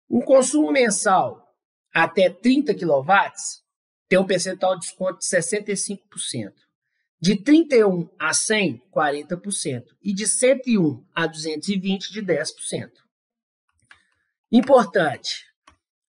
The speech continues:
As pessoas que recebem o benefício de prestação continuada, o B-, o B P C, são incluídas automaticamente na tarifa social de energia elétrica. Isto veio com a Lei número quatorze mil duzentos e três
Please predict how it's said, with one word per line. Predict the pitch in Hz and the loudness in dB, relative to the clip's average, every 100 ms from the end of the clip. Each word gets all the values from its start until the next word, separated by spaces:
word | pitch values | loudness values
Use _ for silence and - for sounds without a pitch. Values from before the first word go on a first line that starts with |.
| - | -2
As | 240 226 | -2 0
pessoas | 277 247 277 294 | 0 0 -2 -2
que | 262 | 0
recebem | 233 226 240 214 | 0 0 -4 -6
o | 220 | -2
benefício | 226 220 170 262 311 - | -2 0 -2 -2 -2 -2
de | |
prestação | 214 196 175 160 - 147 | -4 -2 -2 -2 -4 -8
continuada, | 135 120 135 147 165 127 120 | -10 -14 -8 -2 -2 -2 -10
o | |
B-, | 127 143 | -8 -6
o | 127 | -6
B | 123 | -10
P | 117 123 | -12 -10
C, | 120 175 160 - _ | -6 -2 -2 -2 _
são | - 196 190 | -6 -2 0
incluídas | 226 233 208 220 214 165 | 0 0 -4 -2 -2 0
automaticamente | 196 254 311 - 262 226 208 220 - 247 247 190 185 208 - | 2 2 2 -2 -2 0 -2 -2 -6 -4 -2 -2 -4 -6 -6
na | 214 | -6
tarifa | 214 208 180 190 196 | 0 0 0 -4 -8
social | 202 190 180 175 | -8 -4 -2 0
de | 180 | -2
energia | 175 180 151 170 | -6 -10 -4 -2
elétrica. | 208 131 - _ _ _ _ _ _ _ _ _ _ _ _ | 0 -2 -8 _ _ _ _ _ _ _ _ _ _ _ _
Isto | 247 262 302 220 | -2 0 0 2
veio | 208 226 226 | 4 2 0
com | 226 | 0
a | 220 | 0
Lei | 196 202 208 180 | 0 -2 -4 -8
número | 175 175 175 170 165 | -6 -4 -2 -2 0
quatorze | 175 165 - 247 247 240 | -4 -2 2 2 2 -2
mil | 170 208 | -2 -2
duzentos | 185 165 151 143 | -6 -10 -10 -10
e | 190 | -10
três | - 185 190 190 - | -4 -2 -2 -6 -14